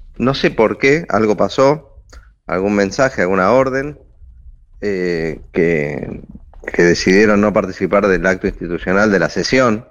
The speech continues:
eh, que es donde se expresa institucional y oficialmente el Senado, eh, en, en la que repudiamos con un, eh, texto s-,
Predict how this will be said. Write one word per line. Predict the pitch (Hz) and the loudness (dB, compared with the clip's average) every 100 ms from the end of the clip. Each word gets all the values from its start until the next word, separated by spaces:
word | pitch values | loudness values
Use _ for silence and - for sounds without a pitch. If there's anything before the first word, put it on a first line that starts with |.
| _ _ _ _ _ - _ _ - | _ _ _ _ _ -20 _ _ -8
eh, | 95 82 76 73 67 - | -4 -4 -4 -6 -6 -4
que | |
es | 80 | -2
donde | 92 82 76 | 0 0 -2
se | - | -4
expresa | - 98 - 82 78 73 - - - - | 0 0 2 2 2 -2 -8 -14 -16 -14
institucional | - - 82 80 - 101 107 | -8 -4 -2 -2 0 2 2
y | 95 | 2
oficialmente | - 80 90 98 95 85 | 0 -2 0 2 2 -2
el | 82 76 76 73 _ - | -4 -6 -8 -12 _ -18
Senado, | - 92 107 104 104 131 - - - - - - - - | -2 0 2 2 2 0 -8 -20 -20 -20 -20 -20 -14 -6
eh, | 95 82 85 78 - - | -4 -2 -4 -4 -6 -4
en, | 80 76 62 - | -2 -2 -2 -2
en | 82 82 | 0 2
la | 85 - | 2 2
que | 90 | 2
repudiamos | 92 - 98 131 127 - | 2 2 2 4 2 0
con | 104 117 | -2 -2
un, | 139 131 110 107 104 _ _ _ - | 0 0 0 -4 -8 _ _ _ -4
eh, | 92 87 80 80 - _ _ _ _ _ _ _ _ _ | -2 0 -2 -6 -12 _ _ _ _ _ _ _ _ _
texto | 123 123 - 117 101 90 | 0 0 0 2 4 2
s-, | 85 | -2